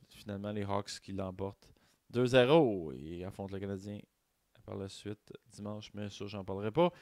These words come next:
Je parle juste des matchs de samedi. Anaheim,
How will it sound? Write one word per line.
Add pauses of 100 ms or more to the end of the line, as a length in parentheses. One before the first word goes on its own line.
(140)
Je
parle
juste
des
matchs
de
samedi. (500)
Anaheim,